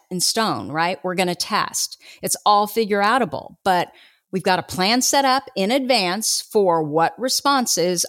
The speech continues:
are going to elicit certain behaviors from you as the parent and adult, and also from the child. So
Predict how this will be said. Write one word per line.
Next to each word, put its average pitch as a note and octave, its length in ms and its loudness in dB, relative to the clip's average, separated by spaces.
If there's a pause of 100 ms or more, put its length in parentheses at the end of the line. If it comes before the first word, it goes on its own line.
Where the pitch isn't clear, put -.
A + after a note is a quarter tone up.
are F3 140 0
going E3 240 0
to A#3+ 180 -2
elicit G3 420 0
certain E3+ 480 -4
behaviors A#3+ 920 0 (240)
from G3 240 0
you F#3 460 2 (100)
as E3+ 500 -2 (140)
the F3 100 -4
parent D3 580 -6 (680)
and F3 240 2
adult, D4 460 0 (320)
and D#4+ 100 2
also G#3+ 540 0 (100)
from B3 180 -2
the A#3 60 -2
child. - 540 -6 (680)
So C#4 340 2